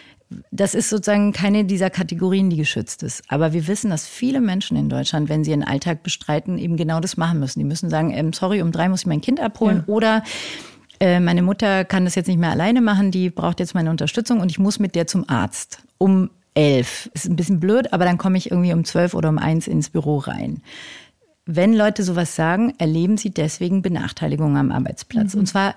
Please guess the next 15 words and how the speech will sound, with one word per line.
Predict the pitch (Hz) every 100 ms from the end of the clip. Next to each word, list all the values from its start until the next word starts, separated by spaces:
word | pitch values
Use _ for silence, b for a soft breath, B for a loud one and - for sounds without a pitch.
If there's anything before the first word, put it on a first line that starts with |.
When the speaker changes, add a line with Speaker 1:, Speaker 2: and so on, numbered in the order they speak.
| _ _
Speaker 1:
zuhauf. | - 190 135 156 160 -
Wir | 175
haben | 160 156
eine | 160
Umfrage | 196 - 185 170 160
gemacht, | 170 190 233 -
eine | 170
Studie, | - 208 214 214 226 220 B B
die | 190
das | 180 170
gezeigt | 180 - 160 156
hat. | 120 - _
Fürsorge, | - - 220 220 214 202 208
Verantwortung, | - - 170 208 - 208 208 220 233 302 _ _ _ _ _ -
familiäre, | 175 190 202 196 202 226 277